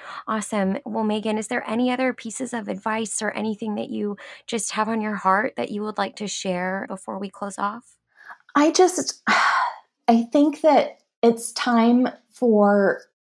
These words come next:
Speaker 2: mothers who have gone through pregnancy, infant, and child loss to, and I know I've overused this word in this podcast, but just to take up space. I know it's hard to see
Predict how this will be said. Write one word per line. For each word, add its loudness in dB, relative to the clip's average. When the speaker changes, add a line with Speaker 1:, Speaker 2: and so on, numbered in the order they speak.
Speaker 2:
mothers 6
who 6
have 0
gone 4
through 0
pregnancy, 0
infant, -2
and -2
child 0
loss 0
to, 4
and 6
I 6
know 8
I've 6
overused 4
this -4
word 6
in 4
this -4
podcast, 2
but 0
just 0
to -4
take 0
up 2
space. 0
I 6
know 8
it's 2
hard 4
to 0
see 4